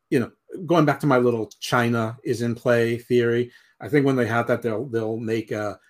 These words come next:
like, an Asian or Eurasian ti-, title,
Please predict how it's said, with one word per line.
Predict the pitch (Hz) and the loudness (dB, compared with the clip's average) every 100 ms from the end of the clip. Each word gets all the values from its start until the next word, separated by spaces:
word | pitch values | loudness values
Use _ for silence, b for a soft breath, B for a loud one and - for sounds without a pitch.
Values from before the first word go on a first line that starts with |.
| _ - | _ -10
like, | 113 | -8
an | 107 - | -8 -6
Asian | 120 120 113 113 | -2 -2 -2 -4
or | 107 | -2
Eurasian | 123 123 120 120 117 120 117 117 - _ | 0 2 4 2 0 -4 -4 -6 -12 _
ti-, | 131 147 151 | -4 -4 -6
title, | - 127 123 120 117 | -4 0 0 -2 -6